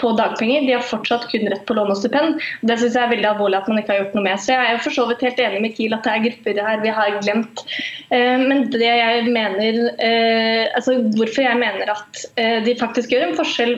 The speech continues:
med stipend, er fordi at, eh, man får ikke mer penger, eh, over natta, men man får,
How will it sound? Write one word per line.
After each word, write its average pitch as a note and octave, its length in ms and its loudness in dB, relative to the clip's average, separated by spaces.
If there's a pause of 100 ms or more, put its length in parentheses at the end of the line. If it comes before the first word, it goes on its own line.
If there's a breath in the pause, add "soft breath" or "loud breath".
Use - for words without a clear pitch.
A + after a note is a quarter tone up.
med A3 500 -2
stipend, A3 480 -2
er G#3+ 160 0
fordi G#3+ 300 0
at, G3+ 220 -6 (360 loud breath)
eh, A3+ 360 4 (200)
man A#3+ 220 2
får G#3+ 180 -2
ikke D#4+ 320 0
mer G#3 320 2
penger, G#3+ 480 0 (100)
eh, A3 280 4 (120)
over G#3+ 520 2 (100)
natta, D#4+ 380 0
men A#3 260 4
man A#3 160 2 (140)
får, A3+ 240 0